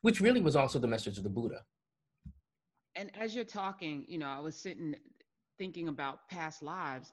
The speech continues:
Speaker 2: and if matter, this is science, cannot be created nor destroyed, of course, who we are,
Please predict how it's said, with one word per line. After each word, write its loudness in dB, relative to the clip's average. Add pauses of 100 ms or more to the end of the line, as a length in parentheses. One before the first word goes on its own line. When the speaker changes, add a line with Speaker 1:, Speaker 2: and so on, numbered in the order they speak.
Speaker 2:
and -2
if -8
matter, -4
this -10
is -14
science, -6
cannot -6
be -10
created -6
nor -6
destroyed, -8
of -18
course, -8 (420)
who -6
we -2
are, -2